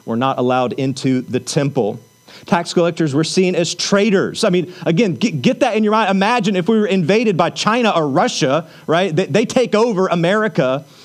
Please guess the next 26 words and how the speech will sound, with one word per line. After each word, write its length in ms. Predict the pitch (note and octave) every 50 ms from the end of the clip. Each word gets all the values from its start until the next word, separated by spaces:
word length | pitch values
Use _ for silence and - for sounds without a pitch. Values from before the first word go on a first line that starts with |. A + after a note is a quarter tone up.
| - - -
and, 500 | F#3 F#3+ F#3 F#3+ F3+ F3+ F3 E3+ D#3+ -
and 280 | E3 F3 F3 F3 E3 D#3+
there 500 | - D#3 B2 A#2+ F#3 G3 G#3+ G#3+ G#3+ G#3
are 240 | - F#3 F#3 F#3 F#3
some 400 | F3 - - G3 G3 F#3 F3 F3 -
Americans 640 | F3 F3 F3+ G3 G#3 A3 G#3 E3+ F#3 F3 E3 -
who 120 | - F3+ F3
start 320 | F3 - F#3 E3+ D3 -
collecting 480 | - F#3+ E3 F3+ G3 F#3+ - F#3+ F3 D#3+
taxes 640 | - - F3+ F#3 G3+ - - D#3+ D#3 D3+ D3 D3 - - - - -
for 500 | - - F3+ F3+ F3+ F3 F3 E3 - - - - _ _ _ _ _ _ _ -
China 400 | - - F#3+ F#3 G#3 G#3 F#3+ D#3
or 160 | C3+ D3 D#3
Russia, 720 | D3 C3+ D3+ F3 G3+ G3 - D#3+ C#3+ C#3 C#3 C#3+ - - - -
even 260 | F3+ F#3 F3 F3+ F3+
though 140 | F#3 F#3 F#3+
they've 240 | F3 F3 E3+ D#3+ -
come 220 | - F#3+ F#3 F#3
in 120 | F#3 F#3 F3+
and, 120 | E3 D#3 D#3 E3
and 180 | E3 D3+ D#3+
killed 300 | - - F#3+ G3+ G3 -
people 340 | - G3 F3 - E3+ E3 D#3
and 100 | D#3 C#3+
taken 300 | - F3 F3+ - F#3 F3
over. 400 | F3 G3+ G#3 F3 A#2 G2+ - -